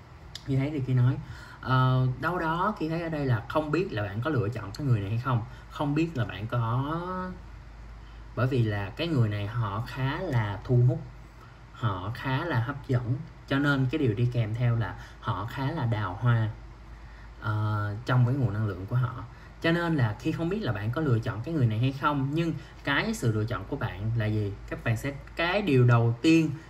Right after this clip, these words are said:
khi mà bạn nghĩ và bạn gặp cái người này và bạn nhận được cái lời đề nghị của người này á, cái điều đầu tiên các bạn sẽ nghĩ đến trong đầu mình đó là chữ bình yên.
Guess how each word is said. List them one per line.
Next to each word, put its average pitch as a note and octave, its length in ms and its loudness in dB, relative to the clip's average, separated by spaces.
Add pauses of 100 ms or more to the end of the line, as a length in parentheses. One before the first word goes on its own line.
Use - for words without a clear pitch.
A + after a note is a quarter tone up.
(100)
khi F#3+ 260 2
mà D3+ 120 4
bạn A2 240 4
nghĩ D3+ 500 2
và A#2+ 140 2
bạn G#2 180 -2
gặp A#2+ 260 0
cái F3 100 -6
người B2 200 4
này G#2 280 0 (280)
và A2 120 2
bạn G#2+ 200 4
nhận A#2+ 300 6
được A#2 140 4
cái E3+ 100 -2
lời A#2 200 4
đề A2 220 2
nghị G#2 300 0
của A#2+ 140 -2
người C#3 260 4
này G#2 240 0
á, D#3 140 0 (800)
cái G3+ 120 6
điều C3+ 200 8
đầu A#2+ 180 8
tiên D3+ 200 2
các E3+ 100 -2
bạn B2 120 2
sẽ B2+ 80 4
nghĩ B2 280 2
đến D#3 260 -2
trong C#3 140 0
đầu G#2+ 200 4
mình G#2 200 0
đó B2 100 2
là D3 120 0
chữ A#2 180 -2
bình A#2+ 300 4
yên. B2+ 260 6